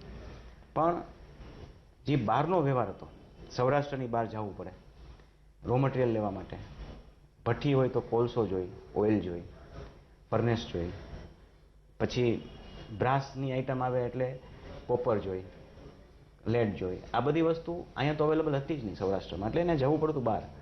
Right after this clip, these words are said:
જેમ કે અમદાવાદ સુધી જવું પડે, અમદાવાદથી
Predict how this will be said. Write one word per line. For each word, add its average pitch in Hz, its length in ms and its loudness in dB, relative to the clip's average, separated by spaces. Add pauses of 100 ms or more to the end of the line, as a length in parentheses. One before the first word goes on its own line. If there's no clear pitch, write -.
(360)
જેમ 123 180 4
કે 139 100 2
અમદાવાદ 135 400 4
સુધી 131 200 -2
જવું 120 220 2
પડે, 123 100 -2
અમદાવાદથી 127 680 0